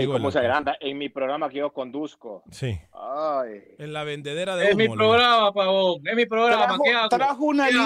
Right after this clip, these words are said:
Speaker 4: lista, trajo una lista de cuanto técnico se le ocurre. Es decir,
Speaker 2: Vende
Speaker 4: eh,
Speaker 2: humo.
Speaker 4: yo, yo le,
Speaker 2: Una
Speaker 4: yo
Speaker 2: lista
Speaker 4: le
Speaker 2: de
Speaker 4: puedo
Speaker 2: humo.
Speaker 4: decir, yo, yo le voy a presentar la lista de
Speaker 1: Permítame
Speaker 4: los que
Speaker 1: que voy
Speaker 4: están
Speaker 1: con Camilo Velázquez para que me presente la lista de Nicaragua.
Speaker 4: Gracias.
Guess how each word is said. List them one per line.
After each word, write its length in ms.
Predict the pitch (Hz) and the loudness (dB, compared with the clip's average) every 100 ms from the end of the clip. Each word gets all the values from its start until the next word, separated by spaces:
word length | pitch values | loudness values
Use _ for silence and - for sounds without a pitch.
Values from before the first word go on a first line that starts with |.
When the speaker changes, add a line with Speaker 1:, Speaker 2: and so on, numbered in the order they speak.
| 208 | 0
Speaker 4:
lista, 360 | 170 277 - _ _ _ | -2 -2 -4 _ _ _
trajo 380 | - 226 254 247 | -6 -2 -2 -2
una 180 | 285 254 | -10 -12
lista 420 | 240 262 - 269 | -12 -16 -12 -10
de 120 | 254 | -8
cuanto 440 | 196 202 196 202 190 | -8 -10 -10 -12 -14
técnico 460 | 220 233 262 254 | -14 -14 -12 -12
se 160 | 226 214 | -12 -12
le 100 | 180 | -12
ocurre. 580 | 170 208 180 131 120 117 | -12 -10 -10 -10 -16 -16
Es 140 | 165 196 | -12 -10
decir, 340 | 208 226 196 | -10 -8 -8
Speaker 2:
Vende 220 | 123 127 | -8 -4
Speaker 4:
eh, 40 | 143 | 0
Speaker 2:
humo. 180 | 185 - | 0 0
Speaker 4:
yo, 240 | 226 254 | -2 -2
yo 260 | 208 254 254 | -2 -4 -4
le, 120 | 202 | -4
Speaker 2:
Una 120 | 180 | -4
Speaker 4:
yo 60 | 190 | -2
Speaker 2:
lista 140 | 240 220 | 0 0
Speaker 4:
le 60 | 190 | 0
Speaker 2:
de 40 | |
Speaker 4:
puedo 220 | 202 247 | 0 -2
Speaker 2:
humo. 80 | 240 | -2
Speaker 4:
decir, 400 | 220 - 240 254 - | -6 -10 -14 -14 -16
yo, 140 | 180 247 - | -10 -10 -10
yo 160 | 190 254 | -8 -4
le 80 | |
voy 140 | 269 269 | -4 -4
a 100 | - | -8
presentar 440 | 247 233 214 254 | -14 -14 -14 -14
la 100 | 247 | -14
lista 120 | 240 247 | -4 -2
de 60 | |
Speaker 1:
Permítame 260 | 294 339 330 | -2 -2 -2
Speaker 4:
los 80 | 320 | -2
que 40 | |
Speaker 1:
que 80 | 294 | -2
voy 140 | 277 311 | 0 0
Speaker 4:
están 140 | 302 | 0
Speaker 1:
con 60 | 294 | -2
Camilo 340 | 269 285 302 | -2 -2 -2
Velázquez 380 | 285 277 285 277 | 0 0 -2 -2
para 200 | 240 262 | -2 -4
que 80 | - | -4
me 100 | 247 | -6
presente 400 | 240 226 269 277 | -4 -4 -2 -2
la 100 | 269 | -4
lista 280 | 262 277 262 | -2 -4 -2
de 80 | 247 | -2
Nicaragua. 480 | 233 208 226 180 | -2 -2 0 0
Speaker 4:
Gracias. 60 | 156 | -2